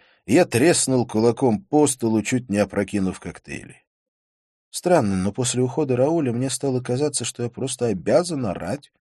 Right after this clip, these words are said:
вместо него. Словно в нашей группе обязательно должен быть раздражительный и вспыльчивый персонаж. «Мы обязаны удержать за собой главенство над тонатонафтикой», накинулся я на всех. «Мы были её пионерами,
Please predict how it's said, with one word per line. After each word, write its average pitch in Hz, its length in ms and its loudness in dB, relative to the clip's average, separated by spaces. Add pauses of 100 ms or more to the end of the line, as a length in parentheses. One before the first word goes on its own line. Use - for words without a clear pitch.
вместо 104 440 -4
него. 90 380 -8 (360)
Словно 104 320 2
в 90 60 -6
нашей 104 280 0
группе 117 300 2
обязательно 101 760 0
должен 95 360 0
быть 98 180 -4
раздражительный 98 880 -2
и 95 40 0
вспыльчивый 95 600 -4
персонаж. 78 720 -8 (800)
«Мы 110 140 8
обязаны 151 720 10
удержать 120 560 6
за 113 100 2
собой 120 320 4
главенство 110 560 2
над 120 240 0
тонатонафтикой», 113 920 2 (220)
накинулся 80 580 -8
я 73 120 -8
на 69 80 -10
всех. - 360 -12 (240)
«Мы 113 140 4
были 139 160 8
её 139 240 8
пионерами, 135 760 8